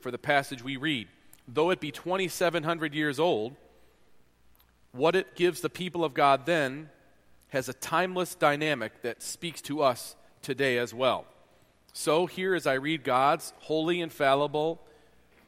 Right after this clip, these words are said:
inspired word, starting at verse ten of chapter eleven, I'll read to the end of the chapter, verse sixteen. "In that day, the root of Jesse,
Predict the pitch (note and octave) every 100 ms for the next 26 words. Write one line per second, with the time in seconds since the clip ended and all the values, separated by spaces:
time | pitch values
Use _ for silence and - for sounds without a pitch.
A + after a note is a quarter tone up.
0 | - A2+ - - C#3 C#3+ C#3 C3+ D#3 C#3+
1 | G#2+ - - - _ _ _ _ _ -
2 | C3 C3+ B2 C3+ - - E3 F#3+ G#3+ G#3+
3 | _ _ - B2 - D3+ C#3 C3+ B2+ C#3
4 | C#3 B2 A#2 C#3+ C3+ C3+ B2+ C3 B2+ A2
5 | - C3+ C3 - A#2+ G#2+ A#2 A2 - -
6 | - C#3 - C3 G#2+ E2+ E2 _ _ _
7 | _ _ _ _ _ _ _ _ _ _
8 | _ _ _ _ _ _ _ _ _ _
9 | _ _ _ _ E3 G#3 A#3 F#3 F#3+ F#3+
10 | D3 C#3+ G2 E2 - G2+ B2 A#2 D#3 G3+
11 | - D3 D3+ D3 - A#2+ E2